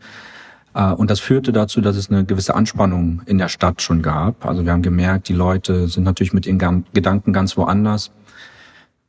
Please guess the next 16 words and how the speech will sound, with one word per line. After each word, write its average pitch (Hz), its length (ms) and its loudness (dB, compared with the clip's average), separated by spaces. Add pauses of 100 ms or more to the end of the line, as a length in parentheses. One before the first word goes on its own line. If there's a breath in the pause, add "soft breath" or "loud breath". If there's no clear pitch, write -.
(100)
Ähm, 95 400 0
aber 110 220 2
sie 113 120 -2
haben 117 140 2
sich 117 100 -2
auch 107 80 -2
vorbereitet, 104 880 -2 (120)
äh, 95 200 0
mit 92 380 -2
großen 101 300 0
Lebensmitteleinkäufen. 95 1400 0 (180 loud breath)
Ähm, 87 280 0
also 85 180 -2
sie 90 100 0
haben 90 140 0
gehamstert, 95 800 -2